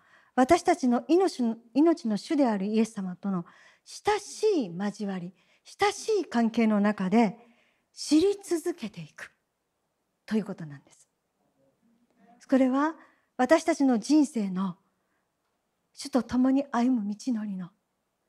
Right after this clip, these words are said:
毎日の積み重ねです。アメン。それで何を私たちは経験していくんでしょうか。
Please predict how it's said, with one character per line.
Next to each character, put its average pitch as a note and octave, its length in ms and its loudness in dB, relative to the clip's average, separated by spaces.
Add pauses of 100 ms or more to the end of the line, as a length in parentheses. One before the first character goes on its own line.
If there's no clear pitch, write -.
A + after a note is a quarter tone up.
(200)
毎 D4+ 380 4
日 B3 260 -2
の F#3 80 -8
積 - 220 -10
み D#3+ 80 -6
重 F3 260 -14
ね E3 120 -12
で D3+ 100 -18
す。 - 180 -20 (840)
ア G3+ 100 2
メ A3+ 220 6
ン。 F#4+ 40 0 (1200)
そ - 140 2
れ A#3+ 100 6
で A3+ 100 4
何 E4+ 300 6
を F#4+ 60 2
私 C4 240 2
た A3+ 120 -4
ち A3 100 -8
は G3+ 100 -2
経 A3 180 -2
験 G#3+ 200 -2
し - 80 -10
て G#3+ 100 -6
い G3+ 40 -6
く G#3+ 120 -8
ん G3 60 -6
で F#3 80 -6
し - 120 -16
ょ F#3 60 -10
う E3+ 40 -14
か。 E3+ 220 -16